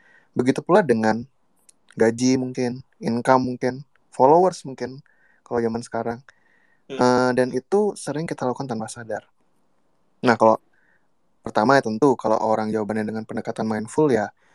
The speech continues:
Speaker 1: bisa dengan kembali mindful gitu ya, dengan apa yang kita sudah capai dan apresiasi dan segalanya. Tapi kalau menurutku salah satu practical things sih mungkin dengan mulai menikmati ya.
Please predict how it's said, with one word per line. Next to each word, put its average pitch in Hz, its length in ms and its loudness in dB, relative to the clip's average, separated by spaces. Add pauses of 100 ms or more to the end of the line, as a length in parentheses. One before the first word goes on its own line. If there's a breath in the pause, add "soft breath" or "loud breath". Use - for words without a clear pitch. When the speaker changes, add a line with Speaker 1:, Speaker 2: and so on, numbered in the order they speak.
(160)
Speaker 1:
bisa 117 320 4
dengan 107 340 0 (260)
kembali 110 320 2
mindful 104 380 0
gitu 117 160 2
ya, 110 80 4
dengan 110 320 -2
apa 110 240 -2
yang 107 80 -2
kita - 140 -8
sudah 107 180 -6
capai 110 420 -6
dan 113 80 -12
apresiasi 110 640 -8
dan 110 100 -2
segalanya. - 540 -12 (500 soft breath)
Tapi 185 220 0
kalau 143 100 6
menurutku 135 300 2
salah 127 180 0
satu 127 140 -8
practical 120 560 -2
things 214 320 -4
sih 254 160 -8 (720)
mungkin 185 400 -2
dengan 139 240 0
mulai 143 300 0
menikmati 156 580 -6
ya. - 140 -18